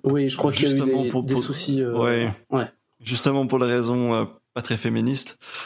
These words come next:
Speaker 1: C'est ça.
Speaker 2: Euh, enfin, oui, enfin, les, les raisons étaient féministes, euh, les, les raisons de l'annulement. Bref. Euh, Cassim, quelle est ta tendance agaçante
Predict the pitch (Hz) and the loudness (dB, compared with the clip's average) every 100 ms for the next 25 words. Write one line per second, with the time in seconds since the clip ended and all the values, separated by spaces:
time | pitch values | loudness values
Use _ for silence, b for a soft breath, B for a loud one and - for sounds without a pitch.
0 | B - 143 131 127 127 127 123 123 120 | B -2 0 2 2 2 2 0 0 2
1 | 120 113 - - - 147 117 104 - 95 | 2 2 -4 -12 -2 0 2 0 -2 0
2 | 131 151 143 139 135 120 113 117 113 113 | 2 2 2 2 0 0 0 0 -2 -2
3 | 120 117 110 127 117 120 - - - 110 | 0 0 2 2 2 0 -2 -4 -4 -4
4 | 117 107 107 104 92 123 - - - 165 | -2 -2 -2 -4 -2 -2 -2 -10 -10 -6
5 | - 147 156 156 160 160 - - - 202 | 0 2 2 0 0 -2 -4 -12 -8 -4
6 | 196 - 185 143 113 104 - _ _ 131 | -2 0 0 0 -2 -4 -16 _ _ 0
7 | 143 123 - 117 120 123 123 - 120 113 | 2 0 -4 -4 0 0 -2 -2 -2 -2
8 | 104 - 127 - - | -2 -4 -6 -10 -14